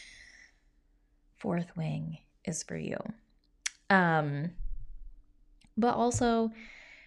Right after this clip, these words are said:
I just really, truly love literature and books and reading so much. Um, I would not say that I've always been a reader.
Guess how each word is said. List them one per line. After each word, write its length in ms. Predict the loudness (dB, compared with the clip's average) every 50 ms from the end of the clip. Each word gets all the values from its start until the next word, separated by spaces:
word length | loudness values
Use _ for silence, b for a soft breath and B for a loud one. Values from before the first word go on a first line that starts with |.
| B B B B B _ _ _ _ _ _ _ _ _ _ _ -6 2
I 260 | 4 6 6 6 4
just 560 | 6 6 6 6 4 2 -2 -4 -6 -6 -6 -10 -14 -20 -20 -20 -20 -20 -20 -20 _ -10 -6
really, 600 | -6 -4 2 4 6 6 6 6 4 4 4 2
truly 520 | 0 -2 -2 0 0 2 2 2 2 2 2
love 560 | 2 2 2 4 4 4 2 0 -2 -6 -10 -16 -20 _ _ _ _ _ _ _ _ _ -6
literature 880 | -2 0 2 2 4 2 2 0 0 0 0 2 2 2 0 0 B B B B -6
and 220 | -4 -2 -2 -2 -2
books 480 | 0 0 0 0 -2 -6 -12 -12 -10 -6
and 200 | -4 -2 -2 -2
reading 560 | -2 -2 -2 -2 -2 -2 0 0 0 0 -2 -4 -6 -14 -20 _ _ _
so 460 | -14 -12 -10 -8 -2 2 2 4 4
much. 520 | 4 2 2 2 0 -2 -4 -4 -6 -6 -6 -8 -6 _
Um, 360 | 2 4 4 4 4 4 4 4 4
I 600 | 4 4 6 6 6 4 4 4 4 2 2 -2 -8 -8 0
would 220 | 2 4 6 6
not 640 | 8 6 6 6 6 4 4 4 4 4 2 -2 -6 -12
say 380 | -16 -2 2 4 4 6 4
that 220 | 4 2 2 2 2
I've 160 | 0 0 0
always 320 | 0 0 0 0 -2 -4
been 240 | -8 -8 -6 -4 -2
a 120 | 0 0
reader. 500 | 0 0 0 0 0 2 4 4 2 2